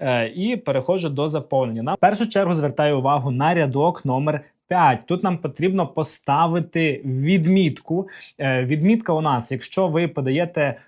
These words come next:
додаток, довідкову декларацію для того, щоб отримати пенсію, то ставите відмітку про призначення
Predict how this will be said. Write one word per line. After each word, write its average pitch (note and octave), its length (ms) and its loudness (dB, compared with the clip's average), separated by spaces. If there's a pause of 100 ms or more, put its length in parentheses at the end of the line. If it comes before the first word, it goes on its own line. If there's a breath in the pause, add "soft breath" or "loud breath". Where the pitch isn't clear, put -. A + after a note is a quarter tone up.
додаток, D3+ 840 0
довідкову D3+ 560 0
декларацію C#3+ 800 -2
для C3+ 100 -4
того, C#3+ 260 -2
щоб B2 260 -6
отримати C3 380 -4
пенсію, G#3+ 500 -2
то B2 100 -6
ставите F3+ 420 0
відмітку D3 460 -2
про F3 200 -2
призначення D3+ 680 -4